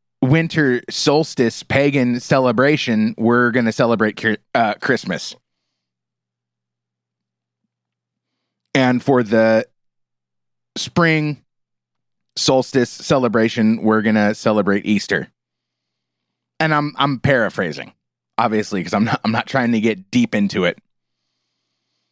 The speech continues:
And I can understand how this information would be very offensive to people that believe the reason that we celebrate Easter is because of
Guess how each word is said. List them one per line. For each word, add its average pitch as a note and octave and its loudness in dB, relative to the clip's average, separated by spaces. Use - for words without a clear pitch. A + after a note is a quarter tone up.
And G3+ 2
I A3+ 0
can A#3+ 2
understand D3+ 2
how C#3 2
this C3+ 0
information B2+ 2
would A2+ 0
be A#2 2
very B2+ 2
offensive C3 0
to A2 -2
people F#2+ 0
that G2 0
believe A2 2
the G#2+ 0
reason B2 2
that A#2 0
we A2+ 2
celebrate G#2 0
Easter A#2 0
is G2+ 0
because G#2 -2
of G2 -2